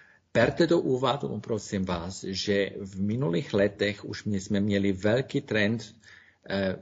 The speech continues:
směrem k populistickým vládám. Ehm,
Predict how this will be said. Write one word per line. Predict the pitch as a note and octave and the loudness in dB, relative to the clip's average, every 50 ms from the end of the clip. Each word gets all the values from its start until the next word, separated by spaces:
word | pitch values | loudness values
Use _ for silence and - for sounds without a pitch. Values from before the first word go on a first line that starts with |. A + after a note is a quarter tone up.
| - | -10
směrem | - - - A2 G2+ G2+ G#2+ A2 A2 G#2+ | -14 -6 -2 0 2 2 2 2 0 -2
k | - | -4
populistickým | - - G2+ F#2+ - - A2+ G#2 G2 - G#2+ G#2 G2+ - - - - G#2 G2+ G2 | -6 -6 -6 -4 -2 0 0 0 0 0 -2 -2 -2 -4 -10 -6 -4 -2 0 0
vládám. | F2+ E2+ D#2+ D#2+ E2+ F#2 - F2+ D#2 D2+ D2+ D2 D2 - F#2 - - _ _ _ _ - _ _ _ _ _ _ _ - - | 0 0 -2 -2 -2 -2 -2 -2 -2 -2 -4 -6 -6 -8 -10 -12 -16 _ _ _ _ -20 _ _ _ _ _ _ _ -6 -2
Ehm, | F#2 F2+ F2 F2 F2 F2 F#2 F#2+ F#2+ F2+ - | 0 0 2 2 2 2 2 4 4 2 2